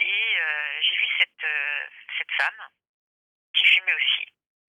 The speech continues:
Et elle croyait que j'étais une infirmière et je lui ai dit, « Non, non, je suis la maman de, d'une des victimes. » Elle m'a dit, « Moi aussi. » Et de là, on a discuté et on s'est aperçu que toutes les deux, ben, nos enfants étaient, euh, dans un état, euh, très, très grave,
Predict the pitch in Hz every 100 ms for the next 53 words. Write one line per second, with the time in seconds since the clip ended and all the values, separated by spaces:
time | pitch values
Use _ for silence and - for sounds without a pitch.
0 | - - 175 - - 170 208 - 170 151
1 | 156 - 139 151 214 190 156 151 151 -
2 | 180 156 165 208 185 156 156 - 165 170
3 | 160 151 151 185 202 143 135 135 - _
4 | - - - 185 - - - - 175 160
5 | 156 - 180 147 - - - - _ _
6 | _ _ _ _ - - 151 180 185 143
7 | - - - - 170 190 165 143 - 147
8 | - 135 196 - - - - - 135 160
9 | - 135 135 131 139 147 131 - 165 160
10 | - 156 143 123 - - - - - -
11 | 143 147 143 151 - 165 160 143 123 -
12 | 180 - 165 - 143 175